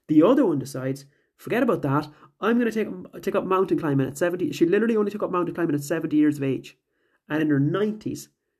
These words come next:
she became the oldest person in the world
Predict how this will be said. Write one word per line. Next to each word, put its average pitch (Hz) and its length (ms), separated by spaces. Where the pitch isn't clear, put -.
she - 200
became 151 560
the 151 100
oldest 147 260
person 135 260
in 127 40
the 127 60
world 127 320